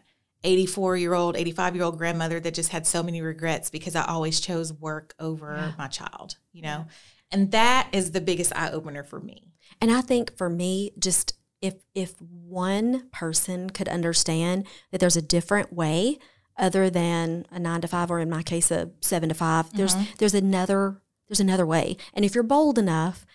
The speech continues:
Speaker 2: and if you're willing to put in the work, there's another way. So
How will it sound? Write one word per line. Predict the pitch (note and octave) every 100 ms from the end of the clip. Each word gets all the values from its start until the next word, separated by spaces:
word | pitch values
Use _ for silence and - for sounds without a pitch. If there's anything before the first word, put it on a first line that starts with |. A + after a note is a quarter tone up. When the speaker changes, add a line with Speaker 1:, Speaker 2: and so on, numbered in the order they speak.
| _
Speaker 2:
and | - F3
if | F#3+
you're |
willing | F#3 G#3 A#3
to | B3+
put | C4 C4
in | C4+ C#4 C#4 C#4 _ _ -
the | C4
work, | C#4 C#4+ F#3 - -
there's | G3 G#3+ -
another | F#3+ F#3 F3+ F#3 F#3 F3+ E3 D#3+
way. | - E3 E3 C#3 D#3+
So | - F3 E3+